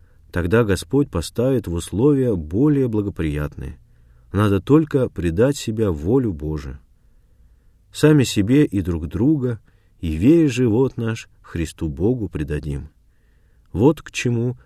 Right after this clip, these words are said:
призывает Святая Церковь за каждой службой. Потерпите,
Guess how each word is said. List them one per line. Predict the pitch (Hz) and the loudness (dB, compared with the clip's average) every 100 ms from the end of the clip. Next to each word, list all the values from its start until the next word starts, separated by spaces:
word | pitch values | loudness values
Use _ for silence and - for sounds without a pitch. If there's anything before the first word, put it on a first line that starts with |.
| _ | _
призывает | 90 92 85 80 120 131 127 | -2 0 0 0 0 0 -6
Святая | - 82 76 85 73 | -12 -12 -6 -6 -6
Церковь | - 113 139 110 101 _ _ | -2 0 -2 -6 -14 _ _
за | - 78 | -10 -8
каждой | - 120 107 90 | -4 -4 -2 -6
службой. | - 78 73 73 76 _ _ _ _ _ _ _ _ _ _ _ _ _ | -8 -8 -8 -10 -18 _ _ _ _ _ _ _ _ _ _ _ _ _
Потерпите, | - 95 95 85 131 151 - 117 | -4 0 0 0 0 0 0 -6